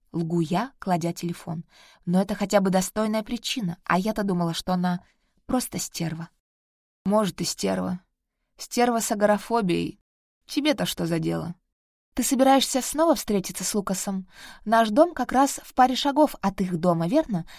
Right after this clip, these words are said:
Может, Джорджия сможет сюда прийти? Ну, вдруг это ещё комфортное расстояние?" Не знаю, как это происходит, но, судя по его словам, вряд ли получится. "Так ты собираешься опять с ним встретиться?"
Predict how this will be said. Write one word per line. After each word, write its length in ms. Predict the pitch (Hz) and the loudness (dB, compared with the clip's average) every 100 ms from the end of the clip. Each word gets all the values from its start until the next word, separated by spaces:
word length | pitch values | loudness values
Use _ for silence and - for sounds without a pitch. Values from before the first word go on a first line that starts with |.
| - - | -14 -2
Может, 460 | 214 240 240 - - | 2 2 0 -8 -6
Джорджия 500 | 196 233 196 208 214 | 0 0 0 -2 -2
сможет 560 | - 330 349 226 - - | -2 0 0 -2 -6 -16
сюда 360 | - 220 202 185 | -8 0 2 2
прийти? 480 | 202 196 190 175 - _ - | 0 -4 -4 -6 -8 _ -2
Ну, 180 | 330 302 | 2 2
вдруг 300 | 262 381 269 | 2 0 0
это 140 | 240 | 0
ещё 300 | 202 - 208 | -2 -2 -2
комфортное 600 | 208 220 247 185 - 180 | -2 -4 0 -2 0 -4
расстояние?" 680 | 185 - 208 185 165 160 180 _ _ _ _ - | -2 0 0 0 -2 -6 -12 _ _ _ _ -14
Не 120 | 254 | -8
знаю, 380 | 180 175 165 160 | -2 0 0 -2
как 200 | 165 160 | -6 -8
это 100 | - | -8
происходит, 720 | 170 165 - 170 160 165 - - - - | -6 -6 -6 -8 -8 -10 -16 -20 -20 -8
но, 220 | 185 202 | 0 0
судя 280 | 190 214 180 | 0 0 0
по 120 | 160 | 0
его 200 | 170 165 165 | 0 0 -2
словам, 540 | 170 165 170 233 269 _ _ | -2 0 0 -4 -10 _ _
вряд 340 | 320 214 165 | -2 0 0
ли 80 | 160 | -2
получится. 640 | 156 165 170 - - 190 185 _ _ _ _ - | -6 -8 -8 -12 -14 -18 -20 _ _ _ _ -6
"Так 140 | - | -2
ты 120 | 262 | -2
собираешься 640 | - 220 269 381 - - 226 | 0 0 2 0 -2 0 0
опять 260 | 214 208 | 2 -2
с 80 | - | 0
ним 140 | 185 180 | -2 -4
встретиться?" 640 | - 220 180 - - 190 | -4 -4 -6 -10 -14 -16